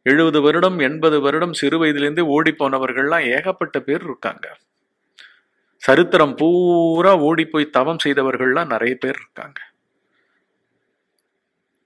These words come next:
First of all வந்து நம்ம உடம்புகள் எல்லாம் வந்து நான் சொல்லிக்கிட்டே இருக்கேன் முதல்லேருந்து, உடம்பு வந்து வெறும் ஒரு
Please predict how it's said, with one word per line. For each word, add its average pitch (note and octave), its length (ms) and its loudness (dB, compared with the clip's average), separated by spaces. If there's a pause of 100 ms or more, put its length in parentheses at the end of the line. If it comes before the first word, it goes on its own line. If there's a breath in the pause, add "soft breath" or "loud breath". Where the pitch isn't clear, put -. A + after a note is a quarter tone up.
(800)
First - 360 -4
of A3 200 4
all F#3 260 2
வந்து C3+ 580 -4 (1080)
நம்ம C#3+ 280 -2
உடம்புகள் F3 640 2
எல்லாம் D3+ 320 0
வந்து D3+ 180 -4
நான் C#3 140 -2
சொல்லிக்கிட்டே D3 460 -4
இருக்கேன் B2+ 300 -4
முதல்லேருந்து, B2 540 -6 (240)
உடம்பு C#3+ 540 -2
வந்து B2 340 -4
வெறும் D3+ 540 0
ஒரு C3 220 -2